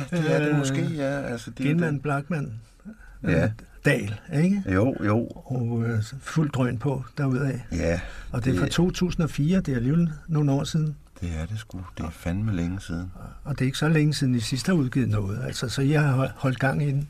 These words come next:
Speaker 1: Ja, det har vi, og vi har faktisk lige været i studiet og indspillet en ny plade, som
Speaker 2: Ja.
Speaker 1: ligger og, øh,
Speaker 2: Men jeg synes, jeg har lagt mærke til, at du, øh,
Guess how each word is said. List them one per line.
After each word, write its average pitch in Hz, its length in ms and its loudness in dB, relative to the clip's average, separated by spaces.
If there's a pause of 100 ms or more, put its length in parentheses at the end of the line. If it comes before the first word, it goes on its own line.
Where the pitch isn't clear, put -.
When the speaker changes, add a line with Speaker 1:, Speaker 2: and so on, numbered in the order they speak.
(140)
Speaker 1:
Ja, 117 240 6
det 123 80 0
har 123 220 0
vi, 117 80 4
og 107 100 2
vi 104 80 2
har 101 60 2
faktisk 117 360 -2
lige 117 160 0
været 113 160 0
i - 20 -2
studiet 113 400 -6
og - 60 -4
indspillet 110 540 -4
en 98 200 -4
ny 110 180 -4 (100)
plade, 98 300 -6
som - 200 -6
Speaker 2:
Ja. - 80 -2
Speaker 1:
ligger 151 160 -2
og, 73 680 -4
øh, 67 60 -4 (1040)
Speaker 2:
Men 147 140 0
jeg 139 120 0
synes, 170 220 0
jeg 226 80 4
har 202 40 2
lagt 160 180 2
mærke 139 180 0
til, - 80 -2
at - 100 -4
du, 160 180 0
øh, 147 240 0